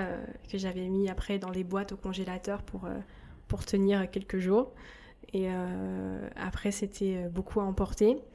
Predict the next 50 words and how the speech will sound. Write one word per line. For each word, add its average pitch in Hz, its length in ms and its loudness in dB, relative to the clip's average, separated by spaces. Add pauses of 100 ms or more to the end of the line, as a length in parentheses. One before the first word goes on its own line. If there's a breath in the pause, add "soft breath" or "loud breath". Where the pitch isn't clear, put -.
(280 loud breath)
Et 214 40 2
sinon, 214 300 2
Anthony 208 300 0
faisait 196 260 0
à 180 100 -2
manger, 185 480 -2
euh. 175 100 -4 (340 loud breath)
Là, 240 300 8
la 214 140 6
sage-femme 233 460 4
française 226 540 4
de 196 80 2
l'association 202 600 0
avait 190 160 2
briefé 196 320 2
Anthony 208 380 4
pour 196 160 -2
dire, « 226 260 0
Le 202 80 -4
premier 208 320 0
mois, 208 360 0 (420 soft breath)
je 208 120 2
fais 226 140 2
le 220 60 6
moins 214 140 2
possible, 214 420 0
c'est 208 140 -2
toi 220 120 -2
qui 220 140 -4
fais 196 140 -6
à 190 80 -2
manger, 190 460 0
euh, 202 80 0 (260)
enfin, - 220 -10
tu - 120 -4
dois 208 120 4
faire 208 200 0
à 185 40 0
manger, 190 240 0
et - 40 2
cetera. » 185 280 -8 (140)
Donc, 240 300 2
c'est - 160 -4
ce - 80 -8
qu'il 220 180 2
a 202 60 4
respecté 196 540 2
le 208 100 2
premier 196 240 0
mois. - 120 -6